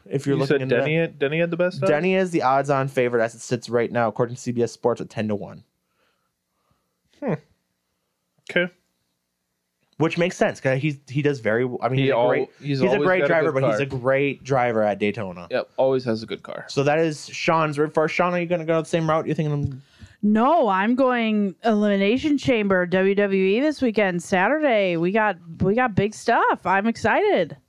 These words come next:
Speaker 1: All right, Sean, I'm gonna hold you to a prediction as well. Sami Zayn or Roman Reigns?
Speaker 3: <sighs> They're not gonna take it. I don't, I just don't know.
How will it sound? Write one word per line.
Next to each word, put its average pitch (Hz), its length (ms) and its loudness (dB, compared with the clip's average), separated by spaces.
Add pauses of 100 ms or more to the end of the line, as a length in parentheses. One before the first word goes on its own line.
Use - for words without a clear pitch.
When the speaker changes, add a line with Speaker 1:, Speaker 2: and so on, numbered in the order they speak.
Speaker 1:
All 123 80 0
right, 214 120 0
Sean, 135 180 2
I'm 139 80 0
gonna 143 180 2
hold 151 200 0
you 165 100 0
to 185 60 2
a 147 40 -2
prediction 135 320 0
as 127 120 0
well. 143 220 2
Sami 139 300 0
Zayn 143 240 0
or 139 80 2
Roman 139 260 0
Reigns? 143 480 -2 (920)
Speaker 3:
<sighs> - 0 - (680)
They're 285 160 -2
not 294 160 0
gonna 190 160 -6
take 156 300 -16
it. - 60 -20 (120)
I - 60 -12
don't, - 560 -20
I - 80 -20
just - 220 -18
don't 117 120 -20
know. 196 200 -20